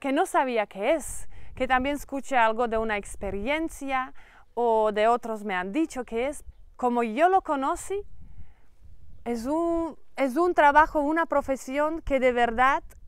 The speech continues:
me a-, junté todo lo que quería para mi futuro. Viajar, tener, ganar más dinero, trabajar con gente y de una manera de la personalidad, de corazón.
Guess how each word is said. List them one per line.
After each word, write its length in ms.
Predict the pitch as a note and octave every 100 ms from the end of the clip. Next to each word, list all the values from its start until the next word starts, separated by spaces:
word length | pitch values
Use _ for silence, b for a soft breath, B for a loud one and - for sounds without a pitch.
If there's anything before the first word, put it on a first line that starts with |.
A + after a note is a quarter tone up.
| - - -
me 320 | A3+ B3+ C4+ C4
a-, 280 | B3 B3 -
junté 640 | - C4 C4 B3+ D#4+ F4 - -
todo 320 | E4+ F4 D#4+
lo 140 | C#4+
que 160 | - C#4
quería 480 | B3 A3+ A3+ G3+ F#3
para 240 | G3+ G3
mi 120 | F#3
futuro. 520 | F#3 F3+ - D#3+ - - b b b b b b b b -
Viajar, 720 | A#3+ A#3+ A3+ C4 A3 F3 F3+ - - - - - - - - - -
tener, 460 | C4+ B3+ B3 A3+ G#3+
ganar 380 | A#3 A#3 C4 D4
más 240 | B3+ A3+
dinero, 720 | A3+ A3+ A#3+ G#3+ F3+ F3 - - - -
trabajar 520 | A#3+ B3 C#4+ C#4 B3
con 160 | A3
gente 600 | - C4 B3 A3+ F#3 F3 -
y 160 | - A#3+
de 80 | A#3
una 220 | B3 A#3+
manera 400 | A#3+ B3 C4 C4
de 320 | A3 G#3 G3
la 120 | G3+
personalidad, 720 | G3+ G#3 F#3+ F#3+ F3 F3+ A3
de 140 | F#3 F3+
corazón. 560 | G3 F3+ F3 C4 A3